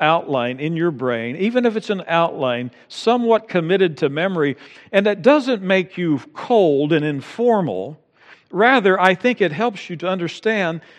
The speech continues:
that no matter what God sends your way, the gospel doesn't change. And so sooner or later, you want to move from the sec-, uh, secular to the sacred, from, uh, just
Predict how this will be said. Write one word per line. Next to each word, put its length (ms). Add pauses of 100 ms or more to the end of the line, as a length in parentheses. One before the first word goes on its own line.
(140)
that 160
no 120
matter 260
what 320
God 280
sends 400
your 120
way, 220
the 120
gospel 480
doesn't 400
change. 840 (640)
And 160
so 220
sooner 400
or 100
later, 460
you 160
want 140
to 40
move 320
from 140
the 100
sec-, 500
uh, 140
secular 520
to 120
the 140
sacred, 640 (1200)
from, 400 (340)
uh, 180
just 340